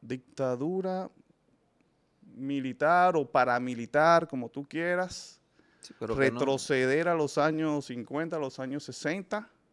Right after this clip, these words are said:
Speaker 2: Sí mismo.
Speaker 1: y negociar con esa dictadura paramilitar. Eso es lo que se quiere en Haití, punto. Ya no, ya esa fórmula de que un presidente constitucional, que eleccione esa mierda, no.
Speaker 2: No, no, no, ya,
Speaker 1: Eh,
Speaker 2: ya, no,
Speaker 1: no.
Speaker 2: no, no, o sea,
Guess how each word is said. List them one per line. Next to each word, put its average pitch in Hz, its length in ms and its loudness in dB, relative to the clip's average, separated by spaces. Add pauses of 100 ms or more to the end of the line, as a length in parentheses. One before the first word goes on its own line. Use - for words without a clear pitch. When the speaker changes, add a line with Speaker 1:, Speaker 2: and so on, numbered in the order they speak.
(260)
Speaker 2:
Sí - 180 -20
mismo. 104 180 -14 (560)
Speaker 1:
y 220 560 0 (1600)
negociar 143 680 2
con 139 260 -2
esa 139 520 0
dictadura 131 760 0
paramilitar. 117 640 -4 (1700)
Eso 185 280 0
es 160 60 -4
lo 151 100 0
que 131 120 -10
se 120 140 -10
quiere 107 320 -6
en 98 100 -12
Haití, 90 300 -18
punto. 135 420 -2
Ya 143 280 6
no, 156 220 0
ya 143 500 4
esa 139 220 0
fórmula 160 380 2
de 139 120 2
que 135 80 -8
un 156 100 -4
presidente 143 480 -6
constitucional, 120 640 -8
que 123 80 -12
eleccione 147 340 -6
esa 147 160 -6
mierda, 147 280 -2
no. 139 80 -4
Speaker 2:
No, 139 220 2
no, 156 180 4
no, 165 180 2
ya, 170 300 8
Speaker 1:
Eh, 180 60 4
Speaker 2:
ya, 185 260 8
no, 165 220 6
Speaker 1:
no. - 60 -2
Speaker 2:
no, 170 140 2
no, 165 120 4
o 151 80 2
sea, 175 320 8